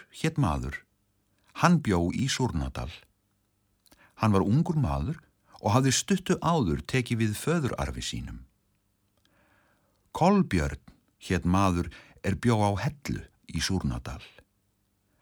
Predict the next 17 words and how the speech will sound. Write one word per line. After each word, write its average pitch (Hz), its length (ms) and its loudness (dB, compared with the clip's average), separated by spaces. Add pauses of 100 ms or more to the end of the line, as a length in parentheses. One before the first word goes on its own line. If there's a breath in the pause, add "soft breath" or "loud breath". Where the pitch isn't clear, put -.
(120)
Hann 92 160 2
var 131 160 2
ungur 160 260 2
maður 104 460 2 (260 loud breath)
og 117 200 2
hafði, 82 420 0 (180)
eins 85 240 0
og 110 80 -4
Bárður, 95 440 -2 (440 soft breath)
nýlega 135 480 4
tekið 85 380 -2
við 92 160 0
föðurarfi 73 540 -2
sínum. 60 340 -8 (1700 loud breath)
Sögur 220 480 4
gengum 117 400 2
það 120 380 -4